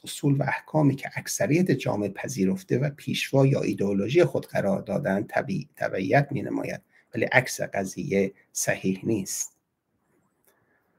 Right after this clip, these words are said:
ما نمی‌گوییم فروع دین و احکام فقهی در آن چه ارتباط با، چه ارتباط با انسان اجتماع دارد باید خشک و لایتغیر مانده، جوابگوی شرایط زمان و مکان و مسائل قرن نباشد.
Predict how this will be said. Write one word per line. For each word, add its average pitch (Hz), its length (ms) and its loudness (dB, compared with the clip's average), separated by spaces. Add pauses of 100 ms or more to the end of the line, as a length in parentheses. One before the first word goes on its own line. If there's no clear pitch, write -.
(680)
ما 165 140 4
نمی‌گوییم 185 580 10
فروع 117 440 6
دین 110 320 4
و 107 40 6
احکام 110 500 2
فقهی - 540 -2
در 101 220 2
آن 101 180 2
چه 131 260 0
ارتباط 104 640 4
با، 101 200 2
چه - 380 0
ارتباط 101 560 0
با - 160 -4
انسان - 440 -2
اجتماع 98 480 -2
دارد 98 460 -2 (380)
باید 113 480 6
خشک - 400 -2
و 127 40 4
لایتغیر 101 1040 2
مانده، 98 480 0
جوابگوی 104 680 2
شرایط 104 460 -2
زمان 101 400 2
و 101 60 0
مکان 98 400 -2
و - 20 0
مسائل 95 460 -2
قرن 98 420 -2
نباشد. - 480 -4